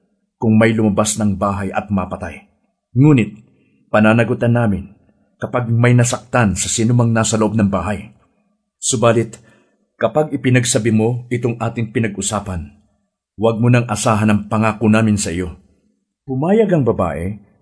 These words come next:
at pagkatapos ay pinaalis na ang mga espiya.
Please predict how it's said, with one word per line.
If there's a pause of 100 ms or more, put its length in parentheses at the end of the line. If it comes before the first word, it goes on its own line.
at
pagkatapos
ay
pinaalis
na
ang
mga
espiya.